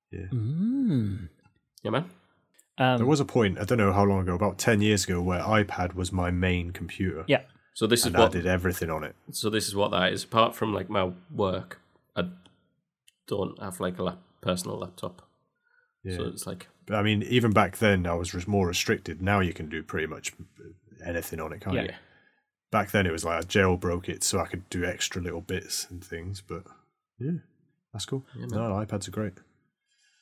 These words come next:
Speaker 2: Um, on that, and just L B saying about apps and things,
Speaker 3: Yeah.
Speaker 2: I wanted to talk about an app and then talk about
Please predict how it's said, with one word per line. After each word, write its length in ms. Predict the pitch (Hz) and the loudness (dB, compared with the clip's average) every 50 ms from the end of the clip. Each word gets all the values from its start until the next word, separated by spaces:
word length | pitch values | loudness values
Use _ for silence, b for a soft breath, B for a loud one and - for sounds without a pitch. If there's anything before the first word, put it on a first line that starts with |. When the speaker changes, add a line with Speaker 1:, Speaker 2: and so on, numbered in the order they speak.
| _ _ _ _ - | _ _ _ _ -4
Speaker 2:
Um, 560 | - 131 123 120 120 123 123 123 123 123 120 - _ _ _ _ _ _ _ _ _ | 0 2 2 2 2 0 -2 -4 -6 -8 -10 -12 _ _ _ _ _ _ _ _ _
on 240 | - 151 165 160 139 | 2 4 4 2 0
that, 260 | 113 95 90 87 - _ _ _ _ _ _ _ _ _ _ _ _ _ _ - | -2 -4 -6 -8 -10 _ _ _ _ _ _ _ _ _ _ _ _ _ _ 0
and 360 | 120 120 113 110 104 - - - | 0 0 0 -2 -6 -8 -10 -4
just 280 | - 127 104 - - - | -2 -2 -2 0 -2 -2
L 180 | - 135 120 107 | 0 0 0 2
B 120 | 107 113 | 2 0
saying 220 | 101 - - 113 107 | 0 0 0 0 0
about 260 | 104 104 107 107 - | 0 0 0 0 0
apps 640 | - 139 151 131 - - _ - - - - - - _ - | 0 -2 -2 -2 -4 -10 _ -8 -6 -6 -6 -6 -8 _ -4
and 420 | 135 131 127 123 120 120 120 117 - | -2 -2 -2 -2 -2 -4 -6 -8 -6
things, 640 | - 131 131 135 139 147 165 170 165 - - - - _ _ _ _ - 175 - 135 | -4 -4 -2 -2 -4 -6 -8 -8 -10 -10 -12 -12 -14 _ _ _ _ -20 -20 -16 -14
Speaker 3:
Yeah. 320 | 120 101 101 101 104 127 180 - _ _ _ _ _ _ _ _ _ | -12 -10 -10 -10 -10 -12 -12 -14 _ _ _ _ _ _ _ _ _
Speaker 2:
I 60 | - 127 | 2 2
wanted 480 | 127 143 139 143 135 - 135 120 - - - | 2 2 0 -2 -4 -4 -6 -8 -8 -12 -20
to 80 | - - | -14 -10
talk 360 | - - 165 180 196 175 - | -2 2 4 4 4 2 2
about 240 | 135 127 113 - 117 | 2 2 2 2 0
an 120 | 117 113 | -2 -2
app 360 | 113 120 120 117 117 120 - - - _ _ | -2 -2 0 0 -2 -4 -8 -16 -20 _ _
and 120 | - 117 113 | -6 -6 -4
then 160 | 110 113 113 | -4 -4 -6
talk 320 | - - 123 117 107 - - | -4 -2 -2 -2 -2 -2 -6
about 280 | 107 107 107 107 - | -10 -8 -8 -8 -8